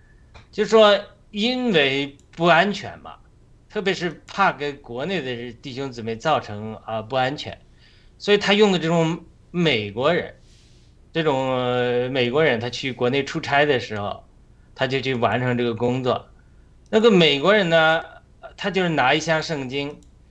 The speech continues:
就是约好了和这个来酒店取圣经的人，呃，见面。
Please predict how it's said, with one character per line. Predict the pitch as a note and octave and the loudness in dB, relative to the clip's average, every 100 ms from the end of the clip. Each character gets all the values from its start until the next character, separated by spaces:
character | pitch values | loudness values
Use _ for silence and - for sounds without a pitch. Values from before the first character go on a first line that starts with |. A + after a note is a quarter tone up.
| _ - - | _ -20 -8
就 | D#3+ | -6
是 | E3 | -4
约 | D3+ G#3 A3+ | 4 6 6
好 | - B2+ A2+ | 4 2 2
了 | A#2+ | 2
和 | B2+ C3 C3 C3+ D3 | 0 -4 -2 0 0
这 | D3+ | -2
个 | C#3+ C#3 C3+ C3 | -4 -4 -6 -8
来 | B2+ A#2+ C#3 C#3 | -4 -2 -2 -4
酒 | C#3 - A#2+ | -8 -10 -8
店 | A#2+ D#3 C#3 | -2 0 0
取 | A#2+ - A#2+ | -4 -8 -8
圣 | A#2+ F3 C#3 | -4 -2 -2
经 | C#3+ D3+ | -2 0
的 | C#3 | 0
人， | G#2+ F2 G#2 - - - - - - - | -2 -4 -10 -12 -16 -20 -20 -20 -20 0
呃， | B2+ A#2 A#2 | 4 4 2
见 | D#3+ C#3 B2+ | 2 4 6
面。 | D#3+ C#3+ - | 4 2 -2